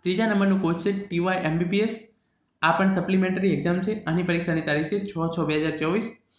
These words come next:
આના માટે જે તમારી ફી ભરવાની છે એ છે પાંચ હજાર એકસો ને છ રૂપિયા. જે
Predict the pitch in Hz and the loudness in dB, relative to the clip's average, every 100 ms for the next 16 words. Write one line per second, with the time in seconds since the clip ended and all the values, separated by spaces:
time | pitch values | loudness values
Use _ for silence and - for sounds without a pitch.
0 | _ _ _ 170 185 180 175 175 170 160 | _ _ _ 0 2 2 2 2 2 2
1 | 165 196 190 151 160 165 196 190 156 185 | 0 2 2 2 0 0 -2 0 0 0
2 | 185 160 156 151 165 151 147 - 147 143 | -2 -4 -4 -2 -2 -2 -4 -4 -4 -2
3 | 156 175 202 202 202 - _ _ _ _ | -2 -2 -2 -4 -8 -16 _ _ _ _
4 | _ _ 165 | _ _ -6